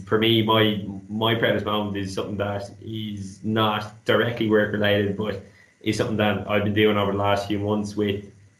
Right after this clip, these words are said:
a colleague of mine in, in Dublin, Ruth McAvoy, and previously Elaine Howley as well. We set up this, um, Mindful Mornings,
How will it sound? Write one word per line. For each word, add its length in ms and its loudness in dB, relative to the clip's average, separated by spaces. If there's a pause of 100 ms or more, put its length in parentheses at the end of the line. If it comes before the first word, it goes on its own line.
a 80 -2
colleague 420 2
of 160 -2
mine 420 2
in, 440 -4
in 180 -2
Dublin, 320 2
Ruth 260 0
McAvoy, 640 0 (760)
and 120 -6
previously 500 2
Elaine 260 0
Howley 320 4
as 80 -2
well. 240 0
We 80 -2
set 180 -4
up 140 -4
this, 320 -8 (480)
um, 180 0
Mindful 380 4
Mornings, 880 0